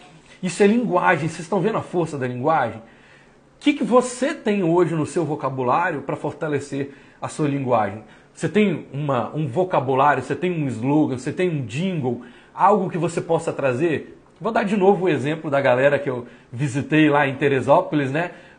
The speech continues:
O perso-, <laughs> não sei, só sei que foi assim, ó que bacana. Não sei, só sei que foi assim, já vai lá pro filme, né? Tô tentando buscar agora o nome do personagem aqui, Anderson.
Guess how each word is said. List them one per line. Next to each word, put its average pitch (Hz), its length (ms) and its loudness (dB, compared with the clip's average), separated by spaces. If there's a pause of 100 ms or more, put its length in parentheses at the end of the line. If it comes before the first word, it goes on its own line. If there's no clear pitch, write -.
O 123 80 -8
perso-, - 320 -2 (280)
<laughs> - 260 -20
não 208 180 8
sei, 190 320 8
só 180 120 2
sei 196 180 4
que - 60 -12
foi 196 180 4
assim, 170 280 0
ó 190 120 6
que - 100 -2
bacana. 151 640 0 (240)
Não 175 80 -4
sei, 202 200 4
só - 120 0
sei 190 160 -4
que - 80 -14
foi 202 140 0
assim, 202 320 -2
já 147 160 2
vai 160 220 2
lá 165 300 4 (380)
pro 160 100 -2
filme, 190 440 6
né? 190 140 6
Tô 190 120 2
tentando 185 320 2
buscar 185 300 2
agora 175 220 4
o 190 40 0
nome 196 160 2
do 214 80 0
personagem 156 680 0
aqui, 135 240 -4
Anderson. 123 460 -2